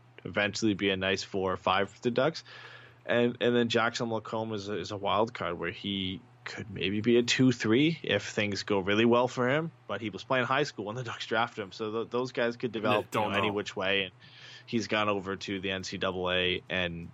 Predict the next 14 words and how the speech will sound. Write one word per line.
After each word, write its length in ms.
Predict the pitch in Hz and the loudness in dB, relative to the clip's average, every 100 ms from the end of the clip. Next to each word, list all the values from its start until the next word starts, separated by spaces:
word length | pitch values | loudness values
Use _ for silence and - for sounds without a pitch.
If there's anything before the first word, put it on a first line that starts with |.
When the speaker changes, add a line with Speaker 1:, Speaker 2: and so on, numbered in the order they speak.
| - | -4
Speaker 1:
been 360 | 90 85 85 - - - - | -2 -2 -6 -12 -20 -18 -4
not 320 | 90 87 - | 0 0 0
too 160 | 135 | 2
great, 400 | 127 127 120 - - - - | 4 4 4 -2 -12 -14 -8
which 180 | 95 | -4
is, 140 | 98 87 | -4 -4
it's 180 | 90 - | -4 -4
a 60 | |
tough 220 | - 123 - | -2 -4 -4
transition 480 | 76 - 65 - | -8 -8 -4 -4
coming 240 | - 64 64 | -6 -10 -10
from 140 | - | -8
high 220 | - 80 - | -4 -2 -2
school 340 | - 62 - | -2 -4 -6